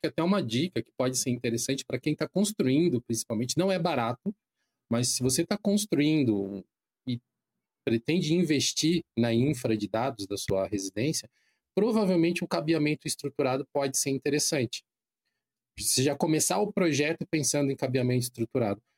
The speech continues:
porque ele vai te garantir uma melhor divisão de, de recursos e também uma, uma melhor proteção do fluxo de dados. O cabeamento estruturado, ele é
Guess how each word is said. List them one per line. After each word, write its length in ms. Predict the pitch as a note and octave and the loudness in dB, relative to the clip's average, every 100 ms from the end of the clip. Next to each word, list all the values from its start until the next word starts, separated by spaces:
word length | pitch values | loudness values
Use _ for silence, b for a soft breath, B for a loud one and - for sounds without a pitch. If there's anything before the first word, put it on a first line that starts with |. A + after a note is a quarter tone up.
| _ | _
porque 200 | - C3+ | -6 -2
ele 140 | D#3+ D#3+ | 0 0
vai 180 | D3 D#3 | 0 -2
te 100 | D3+ | -2
garantir 720 | D#3+ E3 D#3+ - D#3 F#3 G3+ _ | 0 2 0 0 2 2 0 _
uma 140 | C#3+ | 0
melhor 360 | D3 C#3+ D3 F3 | 2 2 2 2
divisão 520 | D#3+ D3+ B2 B2+ G3+ - _ _ _ _ | 0 2 2 2 -2 -6 _ _ _ _
de, 400 | A2+ A2 A2+ G#2+ - | _ -4 -2 -2 -4
de 60 | B2 | -4
recursos 640 | B2+ A#2 - A#2+ - G3 - _ _ _ | -2 -4 -2 -2 0 -6 -6 _ _ _
e 80 | E3+ | -4
também 540 | - A3+ C#3+ D3 F#3 | 0 2 2 0 0
uma, 880 | E3 E3 E3 E3 E3 D#3 D3 C#3 C3 | 2 2 2 0 0 0 0 0 -2
uma 160 | C3 D3+ | 0 2
melhor 440 | D#3 D3 C#3+ E3 - | 2 2 0 0 0
proteção 680 | F#3 F#3+ A3+ - - F3 G3 _ _ | -2 0 -2 0 0 -2 -4 _ _
do 140 | A#2 B2+ | -8 -8
fluxo 400 | - B2+ - A#2 | -2 -4 0 -2
de 100 | A#2 | 0
dados. 300 | A2+ G2 - _ _ _ | 0 -2 -6 _ _ _
O 80 | C#3 | -2
cabeamento 480 | E3+ F3 E3 F#3 | 0 2 2 0
estruturado, 480 | - - D#3+ C#3+ D3 | -4 -8 -2 -2 0
ele 100 | |
é 40 | E3 | 0